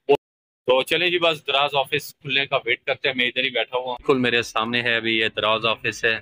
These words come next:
ये दराज ऑफिस के सामने मैं इस side पे बैठा हूँ, wait कर रहा हूँ खाली इस चीज़ का कि जैसे ही ऑफिस open होता है फिर मैं जाके इनका parcel जो है वो return कर देता हूँ इनको। और ये साथ ही इसके endure की shop है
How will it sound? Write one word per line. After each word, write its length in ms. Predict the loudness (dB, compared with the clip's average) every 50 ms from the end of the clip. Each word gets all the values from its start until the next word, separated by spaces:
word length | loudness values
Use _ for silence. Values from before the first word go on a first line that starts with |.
| _ _ _ _ _ _ _ _ _ _ _ _ _ -6
ये 260 | 0 0 2 2 2 0
दराज 320 | 0 0 0 0 0 0 -2
ऑफिस 280 | -2 -2 -2 -6 -6
के 120 | -4 -8 -6
सामने 380 | -2 -2 -2 -2 0 -4 -4
मैं 240 | -2 0 0 2 2
इस 160 | 0 -2 -2
side 200 | -2 -2 -2 0
पे 100 | 0 -2
बैठा 240 | 0 0 -2 0 -2
हूँ, 260 | -4 -6 -6 -8 -4 0
wait 200 | 0 0 0 0
कर 140 | -2 -4 -2
रहा 100 | -2 -2
हूँ 80 | -2 -2
खाली 160 | -2 -2 -4
इस 80 | -4 -4
चीज़ 220 | -2 -4 -4 -2 -2
का 100 | -2 -2 -4 _ _ _ _ _ _ _ _ 0
कि 240 | 2 4 4 4 2 2
जैसे 260 | 0 -2 0 0 0 0
ही 320 | 0 2 2 2 0 -2 2 2
ऑफिस 480 | 2 2 2 0 -4 -4 -4 -4 0 2
open 300 | 2 4 4 2 2 2
होता 220 | 0 0 0 -2
है 60 | -2
फिर 140 | -2 -2 -2
मैं 140 | -2 0 2
जाके 300 | 2 0 0 0 -2 -4
इनका 240 | -4 -2 -2 -2 -2
parcel 400 | 2 2 0 0 0 -4 -8 -2
जो 100 | 0 0
है 60 | 0 0
वो 100 | 0 -4
return 280 | -4 -2 -4 -4 -2 0
कर 180 | -2 -4 -2
देता 220 | -2 -6 -4 -4 -8
हूँ 100 | -8 -8
इनको। 260 | -12 -12 -12 -12 -12 -12 -20 -20 -20 _ _ _ _ _ _ _ _ _ _ 0
और 100 | 2 2
ये 100 | 2 0
साथ 300 | -2 -2 -4 -4 -2 -2
ही 60 | -2 -4
इसके 300 | -4 -2 -2 0 0 0
endure 320 | 0 0 0 0 0 0
की 120 | -2 -2 -2
shop 340 | 0 2 2 2 2 0 -2
है 120 | -4 -4